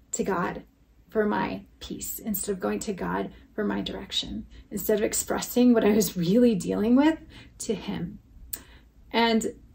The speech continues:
in doing this, in, in going to all of these other words of the world, even objectively good words,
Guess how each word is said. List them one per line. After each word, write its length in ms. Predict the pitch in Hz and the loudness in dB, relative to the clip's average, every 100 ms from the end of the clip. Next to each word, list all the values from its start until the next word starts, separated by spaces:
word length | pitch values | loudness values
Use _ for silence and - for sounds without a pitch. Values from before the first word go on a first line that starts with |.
| - - _ - | -20 -20 _ 2
in 160 | 269 254 | 6 8
doing 340 | 262 359 381 | 6 6 6
this, 240 | 196 233 247 | 6 2 2
in, 240 | 233 220 | 2 2
in 160 | 226 226 | 2 4
going 280 | 233 302 | 6 6
to 120 | 302 226 | 4 6
all 140 | 220 | 6
of 120 | 226 | 6
these 200 | 220 208 | 4 2
other 500 | 202 208 220 208 - - | 2 4 4 4 -2 -12
words 600 | 185 220 262 220 226 - | 0 4 6 6 4 -2
of 180 | - 214 | -4 0
the 100 | 208 | 0
world, 360 | 196 240 226 - | 6 8 8 6
even 460 | 226 226 262 254 254 | -6 0 2 2 0
objectively 580 | 202 196 214 - 202 208 | -2 0 0 0 0 0
good 240 | 185 208 | 2 0
words, 560 | 185 196 233 208 202 | 2 2 2 2 -2